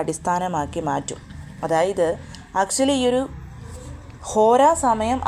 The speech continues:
ആരംഭിക്കുന്നത് സൂര്യ ഉദയം മുതലാണെന്നാണ് പറയുന്നത്. പക്ഷെ നമ്മൾ പറയുമ്പോൾ സിക്സ് to സെവൻ, വൺ to ടു, എയ്റ്റ് to നയൻ എന്നങ്ങ് പറഞ്ഞു പോകുന്നതേ ഉള്ളൂ. എന്നും പറഞ്ഞ് നമ്മൾ ആ സമയത്ത് ചെയ്താലും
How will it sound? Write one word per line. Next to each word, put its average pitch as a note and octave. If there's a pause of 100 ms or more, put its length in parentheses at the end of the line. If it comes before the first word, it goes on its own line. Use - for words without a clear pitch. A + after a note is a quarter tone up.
ആരംഭിക്കുന്നത് F#3 (340)
സൂര്യ B3 (160)
ഉദയം G#3+
മുതലാണെന്നാണ് E3
പറയുന്നത്. D3+
പക്ഷെ G#3+
നമ്മൾ F3+ (100)
പറയുമ്പോൾ B3
സിക്സ് -
to A3+ (100)
സെവൻ, G#3+ (500)
വൺ A3 (100)
to A3+ (120)
ടു, G#3+ (540)
എയ്റ്റ് A3+
to B3
നയൻ A3
എന്നങ്ങ് G#3+ (100)
പറഞ്ഞു G3
പോകുന്നതേ A3 (120)
ഉള്ളൂ. D3+ (160)
എന്നും E3+
പറഞ്ഞ് F#3+ (120)
നമ്മൾ E3+ (100)
ആ - (120)
സമയത്ത് E3+ (140)
ചെയ്താലും F#3